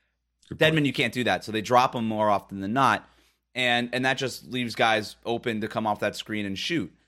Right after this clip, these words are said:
Speaker 2: uh, and, and it makes it really hard for that other defender that's involved in the play for Miami.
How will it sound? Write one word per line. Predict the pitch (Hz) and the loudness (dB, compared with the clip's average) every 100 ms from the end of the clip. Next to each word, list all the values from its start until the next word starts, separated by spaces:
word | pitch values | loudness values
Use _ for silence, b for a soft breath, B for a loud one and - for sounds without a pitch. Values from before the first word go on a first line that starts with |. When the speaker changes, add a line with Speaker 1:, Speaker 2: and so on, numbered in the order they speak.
| _ _ - | _ _ -2
Speaker 2:
uh, | 107 104 101 101 | 0 4 4 2
and, | 113 117 | 0 -2
and | 95 113 | -2 -2
it | |
makes | 113 120 117 | -2 -2 -4
it | |
really | 107 110 | -2 0
hard | 104 104 | 2 2
for | 101 | 2
that | 101 87 | -2 0
other | 107 104 | 0 -2
defender | 98 101 104 104 101 | -4 -6 -4 -4 -2
that's | 98 | -4
involved | 101 95 92 | -4 -4 -4
in | 95 | -6
the | 92 | -4
play | 135 135 | -2 -4
for | 131 | -4
Miami. | 101 92 90 85 | -6 -4 -6 -8